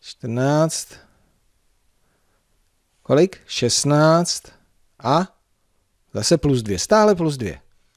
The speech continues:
Osmnáct, dvacet. Tak, kontrola. Svítíme zeleně. Tak tohle asi nebylo obtížné, ale napadá mě,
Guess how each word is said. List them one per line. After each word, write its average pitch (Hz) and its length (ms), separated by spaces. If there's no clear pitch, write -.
Osmnáct, 147 880
dvacet. - 640
Tak, 78 260
kontrola. 160 680
Svítíme 117 420
zeleně. 117 480
Tak 90 180
tohle 117 300
asi - 280
nebylo 123 360
obtížné, 139 580
ale 104 320
napadá 117 600
mě, 80 280